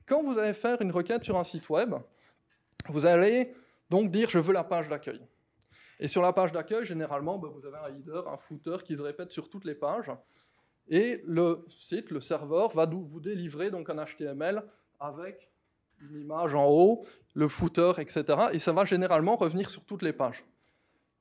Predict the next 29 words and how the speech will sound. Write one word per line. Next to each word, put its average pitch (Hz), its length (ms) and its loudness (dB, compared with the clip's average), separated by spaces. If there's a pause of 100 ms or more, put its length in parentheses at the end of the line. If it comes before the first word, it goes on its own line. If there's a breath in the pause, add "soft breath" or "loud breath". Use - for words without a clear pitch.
(200)
Ce - 200 -6
mode-là, 226 460 4
en 240 120 4
fait, 262 280 2
c'est 226 540 2 (120)
dans 226 200 6
le 226 180 6
header 202 280 8
H 175 200 0
T 175 80 4
M 156 180 6
L, 220 180 6
enfin 151 340 4
H 139 120 2
T 180 120 0
T 156 120 0
P, 156 160 -2
excusez-moi. 151 560 -2 (460 soft breath)
Dans 190 200 2
le 233 120 4
header 214 220 8
H 190 160 2
T 170 120 6
T 160 140 4
P, 226 160 0
vous 185 180 0
allez 180 140 6
avoir 220 240 4
une, 165 180 2